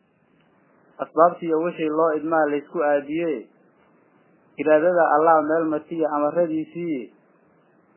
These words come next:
Adduun malag ag yaal iyo hawadu kugu eryeysaa.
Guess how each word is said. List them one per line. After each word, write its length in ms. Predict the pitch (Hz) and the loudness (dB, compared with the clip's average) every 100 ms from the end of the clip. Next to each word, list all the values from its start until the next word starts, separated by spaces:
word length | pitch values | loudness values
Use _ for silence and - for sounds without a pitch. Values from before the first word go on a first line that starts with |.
| _ _ - | _ _ -10
Adduun 360 | 139 147 185 170 | -8 -6 -6 -2
malag 300 | 185 160 151 | -2 -2 -2
ag 200 | 185 165 | -6 -4
yaal 340 | 156 131 117 104 _ _ _ _ _ - | -2 -2 -4 -12 _ _ _ _ _ -8
iyo 120 | 139 143 | -4 -2
hawadu 340 | 143 190 165 | 0 -2 -4
kugu 240 | - 151 185 | -10 -10 -8
eryeysaa. 540 | 135 139 135 147 143 | -6 -6 -4 -4 -4